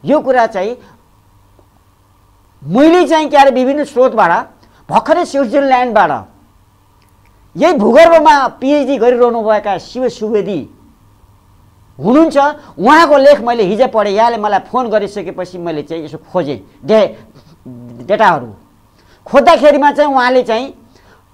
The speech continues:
आ, त्यो कुरा चाहिँ एउटा रिसर्च गरिरहनु भएको छ। उहाँ रिसर्च गरिरहनु भएको छ। होइन त उहाँलाई म धन्यवाद दिन चाहन्छु कि उहाँको कुरालाई मैले साभार गर्न खोज्छु यहाँ।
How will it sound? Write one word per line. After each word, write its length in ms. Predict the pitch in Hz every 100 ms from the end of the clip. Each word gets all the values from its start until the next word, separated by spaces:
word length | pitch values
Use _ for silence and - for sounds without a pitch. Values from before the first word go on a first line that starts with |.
| _ _ _ _ _
आ, 380 | 185 190 180 170
त्यो 200 | - 330
कुरा 240 | 277 302 254
चाहिँ 300 | 254 269 240
एउटा 160 | 233
रिसर्च 320 | 214 233 240 147
गरिरहनु 380 | 208 196 175 151
भएको 160 | 127
छ। 40 | 156
उहाँ 220 | 165 170
रिसर्च 240 | 175 196
गरिरहनु 380 | 165 208 214 214
भएको 160 | 226 226
छ। 40 | 349 - _ _ _ -
होइन 200 | 220 320 370 - - -
त 60 | 277 262 247 220 208 190 185 180 170 165
उहाँलाई 320 | 170 202 247
म 140 | 220 202
धन्यवाद 420 | 185 226 262 254
दिन 180 | 254 240
चाहन्छु 340 | 262 262 240
कि 80 | 269
उहाँको 400 | 247 220 226 233
कुरालाई 420 | 180 214 226 214
मैले 200 | 190 196
साभार 420 | 170 180 208 240 220
गर्न 200 | 208 190
खोज्छु 280 | 135 - 175
यहाँ। 220 | 143 175